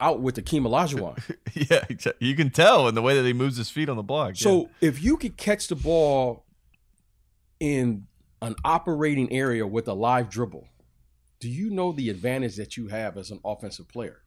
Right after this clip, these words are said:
Speaker 2: Mm-hmm.
Speaker 1: That's what Kobe Bryant knew. That's what Michael Jordan knew. And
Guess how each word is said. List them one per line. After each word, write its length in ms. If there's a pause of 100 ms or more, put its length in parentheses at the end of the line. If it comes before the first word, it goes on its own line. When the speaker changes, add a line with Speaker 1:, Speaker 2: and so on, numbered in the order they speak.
(360)
Speaker 2:
Mm-hmm. 260 (1300)
Speaker 1:
That's 260
what 140
Kobe 300
Bryant 380
knew. 200 (800)
That's 240
what 100
Michael 360
Jordan 400
knew. 160 (680)
And 140